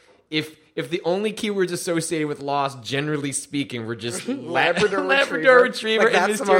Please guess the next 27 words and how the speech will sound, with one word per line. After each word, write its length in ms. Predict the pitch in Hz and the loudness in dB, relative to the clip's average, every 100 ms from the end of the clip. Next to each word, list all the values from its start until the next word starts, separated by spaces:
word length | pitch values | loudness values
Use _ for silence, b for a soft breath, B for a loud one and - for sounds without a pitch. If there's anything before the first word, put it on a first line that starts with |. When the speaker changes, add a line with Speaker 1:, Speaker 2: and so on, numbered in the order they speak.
| 208 | 6
Speaker 1:
Mysterious 140 | 190 | 6
Speaker 2:
notable, 440 | 165 208 220 180 | 8 8 8 6
Speaker 1:
Island. 160 | 180 180 | 6 4
Speaker 2:
that's 200 | 180 175 | 0 0
the 60 | 190 | -2
most 180 | 180 | -2
notable 420 | 160 160 160 160 160 | 2 4 6 4 0
characteristic 760 | 160 151 147 160 143 - 170 156 | 0 -2 -2 -6 -6 -4 -4 0
of 60 | 165 165 160 | 0 2 -2
the, 220 | 156 151 | -4 -4
uh, 120 | - | -4
of 60 | 320 | -2
the 40 | 466 | 0
Speaker 1:
Great. 260 | 508 453 | 2 2
Speaker 2:
show. 280 | 427 143 160 B B B B _ | -2 -8 -10 B B B B _
Speaker 1:
It's 100 | - | -8
not, 300 | 139 143 - | -6 -6 -6
but 80 | 143 | -10
it's, 180 | 139 - - | -10 -12 -18
okay. 480 | - - - 92 95 - | -16 -16 -14 -16 -16 -14
Anyway, 380 | 120 95 95 90 | -12 -12 -14 -12
I 80 | 101 | -12
don't 80 | |
know, 60 | 98 | -12
that 140 | 90 | -14
made 100 | 87 | -14
me, 100 | 90 | -16